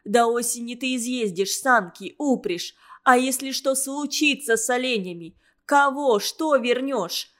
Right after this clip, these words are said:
Голую дружбу? Сухая ложка рот дерет». Родители выпроводили Ксандру к оленям, чтобы они не натворили без надзора греха.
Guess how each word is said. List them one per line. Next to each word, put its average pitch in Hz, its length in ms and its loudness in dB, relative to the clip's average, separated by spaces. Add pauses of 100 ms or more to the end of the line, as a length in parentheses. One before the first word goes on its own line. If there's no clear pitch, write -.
Голую 302 520 0
дружбу? 254 600 -2 (140)
Сухая 262 600 0
ложка 262 480 0
рот 233 260 2
дерет». 262 540 0 (1000)
Родители 302 840 0
выпроводили 208 800 -2
Ксандру 202 520 -4
к 214 100 -10
оленям, 247 680 -2
чтобы 214 500 2
они 220 360 -2
не 214 140 -6
натворили 214 640 -2
без 202 200 -4
надзора 214 460 0
греха. 208 580 -6